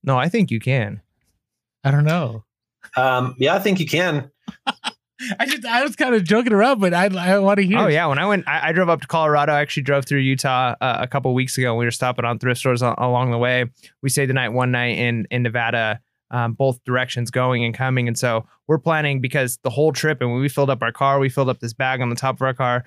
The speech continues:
Speaker 1: So we're planning on marking off, you know, that mileage and that, the, the inventory that we bought along the way, because we were sourcing places that we couldn't get. We, we bought brands. I mean, the jacket I'm wearing right now is something I sourced while I was out there. So, you know, I mean, is that, that's an okay thing to do? Like, if,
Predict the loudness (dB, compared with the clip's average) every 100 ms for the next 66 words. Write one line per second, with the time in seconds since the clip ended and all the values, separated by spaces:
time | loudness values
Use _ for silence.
0 | -10 _ -4 -2 0 0 0 0 0 0
1 | -2 -2 -2 0 0 0 0 0 -2 -2
2 | 0 0 0 -2 0 0 -4 -8 -4 0
3 | 0 0 -2 -2 0 2 2 2 2 2
4 | 0 0 0 0 0 0 0 0 0 0
5 | -2 -2 -4 _ _ -2 0 2 2 0
6 | 0 -2 0 -2 0 0 0 -2 -4 -6
7 | -2 0 0 0 0 -2 -2 -2 -2 -2
8 | -2 -2 0 0 0 -2 -2 -4 -4 -2
9 | -2 0 0 0 0 0 -2 -2 -2 0
10 | 0 0 0 0 0 2 2 0 0 -2
11 | -2 -2 -4 -4 _ _ _ _ _ _
12 | _ _ _ _ _ _ _ -4 -2 0
13 | 2 2 2 0 -2 -2 0 0 2 0
14 | 2 0 0 2 4 4 2 0